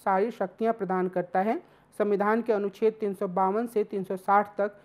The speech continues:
तीन प्रकार की आपातकालीन शक्तियों की चर्चा की गई है और हम आपातकाल के बारे में अलग से, अ, हमने चर्चा, हम आगे चर्चा करेंगे। अ, इसमें जो अलग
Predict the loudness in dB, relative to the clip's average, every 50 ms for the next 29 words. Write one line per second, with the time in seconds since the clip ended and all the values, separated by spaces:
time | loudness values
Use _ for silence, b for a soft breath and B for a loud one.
0 | b b b b -4 -4 -2 -2 -4 -2 0 2 2 2 0 0 -2 0 0 2
1 | 2 4 4 2 2 2 2 2 2 4 2 0 -2 -4 -4 -6 -6 -8 -8 -6
2 | -4 -2 -2 -4 -4 -6 -4 -2 -2 0 0 0 0 0 0 -2 -2 0 0 0
3 | 0 0 -2 -4 -6 b b b b b b 0 0 2 0 -2 -4 -6 -6 -4
4 | -4 -2 0 2 4 4 4 2 2 0 2 2 2 0 -2 0 2 2 2 2
5 | 2 0 0 -2 -2 0 2 2 2 2 2 2 2 2 2 0 B B B B
6 | B 2 4 4 4 4 2 0 0 0 0 0 0 -2 -4 -2 0 2 4 4
7 | 4 2 0 -4 -4 -4 -6 -4 -2 0 0 0 0 -2 -4 -4 -4 -4 -2 2
8 | 4 4 4 4 2 0 -2 -4 B B B B B B B 2 4 4 4 2
9 | -2 -6 -4 -2 0 0 0 0 -2 -4 -4 -2 0 0 2 2 2 4 4 4
10 | 4 4 2 0